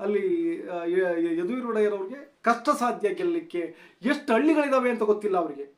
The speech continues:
ಯದುವೀರ್ ಒಡೆಯರ್ ಅವ್ರಿಗೆ ಎಷ್ಟು ಹಳ್ಳಿ ಇದೆ ಮೈಸೂರು ಮತ್ತೆ ಇದರಲ್ಲಿ, ಯಾವ್ಯಾವ ಹಳ್ಳಿ, ಯಾವ ಮಾರ್ಗ ಬರುತ್ತೆ ಅಂತ ಗೊತ್ತಿಲ್ಲ, ಯಾವ ರೂಟಲ್ಲಿ ಹೋದ್ರೆ ಯಾವ ಹಳ್ಳಿ ಸಿಗುತ್ತೆ ಅಂತ ಗೊತ್ತಿಲ್ಲ. ಅಂಥವ್ರನ್ನ ಕರ್ಕೊಂಡ್ಬಂದು ಕ್ಯಾಂಡಿಡೇಟ್ ಮಾಡಿ ವೋಟ್ ಹಾಕಿದ್ರೆ ಜನ ವೋಟ್ ಹಾಕ್ತಾರಾ?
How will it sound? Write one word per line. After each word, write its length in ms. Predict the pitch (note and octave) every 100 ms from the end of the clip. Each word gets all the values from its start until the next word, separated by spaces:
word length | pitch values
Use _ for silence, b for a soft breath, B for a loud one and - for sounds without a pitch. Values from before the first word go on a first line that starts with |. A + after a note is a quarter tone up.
| _ _ _ D#3
ಯದುವೀರ್ 300 | E3 G#3+ A#3+
ಒಡೆಯರ್ 280 | G#3+ G3+ G3+
ಅವ್ರಿಗೆ 640 | F#3 D#3+ A3 B3 - - -
ಎಷ್ಟು 400 | G#3+ A#3 - A#3+
ಹಳ್ಳಿ 260 | A3 C#4
ಇದೆ 280 | C4 A#3+ A3+
ಮೈಸೂರು 300 | G#3 G#3+ A#3+
ಮತ್ತೆ 240 | A3 G#3+ A3 G#3+ G#3 G3+ F#3+ F#3 F3+ F3 D#3+ D#3 D#3+ B B G#3
ಇದರಲ್ಲಿ, 680 | A3 A#3 G#3 G#3 E3 - -
ಯಾವ್ಯಾವ 260 | G#3 B3+ B3
ಹಳ್ಳಿ, 180 | B3
ಯಾವ 220 | A3 A#3+ A#3
ಮಾರ್ಗ 340 | F3+ C4+ C#4+
ಬರುತ್ತೆ 300 | D4 - B3+
ಅಂತ 100 | A#3+
ಗೊತ್ತಿಲ್ಲ, 260 | A3+ G#3+ E3+
ಯಾವ 300 | D#3+ G3+ A#3+
ರೂಟಲ್ಲಿ 220 | A#3+ A#3+
ಹೋದ್ರೆ 180 | A#3 A#3
ಯಾವ 160 | G#3+
ಹಳ್ಳಿ 180 | G#3+ A#3
ಸಿಗುತ್ತೆ 260 | A3+ A3 A3+
ಅಂತ 100 | G#3
ಗೊತ್ತಿಲ್ಲ. 360 | G3+ G3 F3 D#3 B B -
ಅಂಥವ್ರನ್ನ 400 | B3+ C#4+ C4+ C4+
ಕರ್ಕೊಂಡ್ಬಂದು 380 | A#3+ A#3 A3+
ಕ್ಯಾಂಡಿಡೇಟ್ 440 | G#3+ G#3+ A3 A3+ A3
ಮಾಡಿ 160 | G#3+
ವೋಟ್ 200 | G3 G#3
ಹಾಕಿದ್ರೆ 320 | A3 G#3+ G#3+ F#3
ಜನ 120 | F#3+
ವೋಟ್ 220 | F#3+ F#3+
ಹಾಕ್ತಾರಾ? 420 | F#3 F3 E3+ E3+